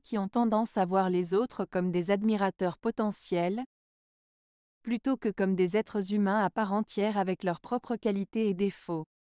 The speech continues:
Les personnes vaniteuses cherchent souvent à être admirées, voire idolâtrées, et considèrent les autres comme des moyens de satisfaire leur ego.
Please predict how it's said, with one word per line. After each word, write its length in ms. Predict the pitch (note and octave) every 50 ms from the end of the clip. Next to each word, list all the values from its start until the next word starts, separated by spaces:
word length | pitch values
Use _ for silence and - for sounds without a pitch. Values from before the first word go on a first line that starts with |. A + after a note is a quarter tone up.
| _ _ _ _ _ _ _ _ _ _ _ _ _ _ -
Les 200 | G3+ G3 G3 G3
personnes 520 | - A#3+ A#3 - - - A3 G#3 G#3+ G#3
vaniteuses 640 | F#3+ G#3 G#3+ A3+ A3+ G#3 - - G3 G#3+ C4 C4+ -
cherchent 400 | - - A#3+ G#3+ - - - G3
souvent 380 | F#3 - - B3 A3 B3 C4
à 100 | A3+ F#3
être 220 | F3 F3+ - - G#3
admirées, 680 | G3+ G3 G#3+ A3 G#3+ G3+ F#3+ F3 F3+ F3 F#3+ A3+ C4 - _ _ _ _ _
voire 280 | - F#3 F#3+ G3 F#3+ F3+
idolâtrées, 840 | G3+ A3 G#3 A#3+ A3 G#3 G3 G3 - - - - F3 E3+ G3 B3+ - _ _ _ _ _ _ -
et 80 | G#3+
considèrent 600 | - - A#3+ C4 A#3+ - - A#3 G3+ A3 G#3 F#3+
les 240 | F#3+ F#3+ F#3+ F3+ F3+
autres 300 | G3+ B3 - - - A3+
comme 260 | F#3+ - G3 F#3+ F#3+
des 120 | F3 F3+ F3+
moyens 380 | F#3+ G3 G3 F#3+ G3+ A#3 A#3+
de 80 | G3 F#3
satisfaire 680 | F3 - A3+ A3 - A#3+ A#3 - - - A3 A3 G#3+
leur 200 | G3 F#3 F#3 F3+
ego. 380 | F#3+ F#3+ F3+ E3 F3 E3+ D#3+ D#3